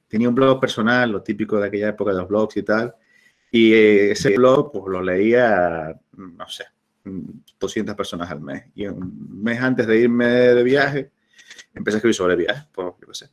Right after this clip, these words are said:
por compartir, porque había cosas que me encontraba y veía que no estaban en internet y, pues, voy a compartirlas. Así era internet antes, no había ni, es que dos mil nueve, que Facebook era, no había, casi, este, existía, pero no existía. Twitter era una, una web que era bastante fea.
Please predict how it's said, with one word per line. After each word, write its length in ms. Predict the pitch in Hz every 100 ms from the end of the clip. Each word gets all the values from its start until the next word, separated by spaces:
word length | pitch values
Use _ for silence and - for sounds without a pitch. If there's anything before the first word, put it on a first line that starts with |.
| _
por 160 | 95
compartir, 380 | - 95 90 95
porque 140 | 95 104
había 120 | 113
cosas 220 | 123 117
que 140 | 123
me 260 | 117 113 117
encontraba 560 | 110 120 113 131 117 101
y 60 |
veía 160 | 101 107
que 100 | 117
no 60 |
estaban 220 | 107 120 113
en 60 |
internet 300 | 113 113 123
y, 80 | 139
pues, 60 | 98
voy 200 | 101 107
a 60 |
compartirlas. 580 | 104 87 - 123 113 - _ _ _ _ _ _ _ _
Así 180 | - -
era 100 | 98
internet 320 | 98 90 85 87
antes, 200 | - -
no 60 |
había 120 | 95
ni, 80 | 104
es 280 | 101 - -
que 260 | - 113 - -
dos 140 | - -
mil 160 | 101
nueve, 280 | 110 127 85
que 120 | 92
Facebook 400 | 85 113 120 131
era, 420 | 135 143 147 156 - _ _ _ _
no 120 | 113
había, 300 | 117 113 90 - _ _ _
casi, 280 | - 101 -
este, 280 | 82 90 90
existía, 380 | 92 - 117
pero 100 | 123
no 60 | 117
existía. 220 | 104 101
Twitter 340 | 107 107 127 123
era 200 | 127 127
una, 180 | 110
una 240 | 98 95 92
web 320 | 92 120 -
que 120 | -
era 180 | 95 104
bastante 500 | 90 87 90 95 90
fea. 300 | - 87 85